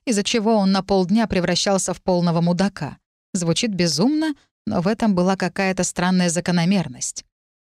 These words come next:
"Кажется, за нами следят", — сказал Джондер, прерывая мои размышления. Мое сердце бешено заколотилось, когда я представила, что нас преследуют те, кто убил семью Валерианы. "Ты уверен?" —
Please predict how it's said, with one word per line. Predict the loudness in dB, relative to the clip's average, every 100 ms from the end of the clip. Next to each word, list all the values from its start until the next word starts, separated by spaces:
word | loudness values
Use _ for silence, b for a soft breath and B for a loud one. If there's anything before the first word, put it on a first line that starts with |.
| _ _ _ _ _
"Кажется, | -6 -2 0 0 -2
за | 0
нами | 0 2 0
следят", — | -2 -2 -2 0 -2 -6 b b
сказал | -14 -4 -2 0 -2
Джондер, | 0 0 2 2 0
прерывая | 0 0 0 0 0
мои | 0
размышления. | 0 2 0 0 -2 -2 -6 -12 -20 _ _ _ -8
Мое | -2 -2
сердце | -2 -4 -4 -4
бешено | -2 -2 0 0
заколотилось, | -2 0 0 0 -2 -2 -2
когда | -4 0
я | 0
представила, | -2 -4 -2 -2 0 0
что | 0 -2
нас | 0 -2
преследуют | -2 -4 -2 0 0 0
те, | -2 -2 -2 B B
кто | -4 0
убил | 2 2 0
семью | 0 0 2 2
Валерианы. | 2 2 2 0 -2 -6 -12 _ _ _ _ _ _ _ _ -2
"Ты | 2
уверен?" — | 4 2 2 2 4 2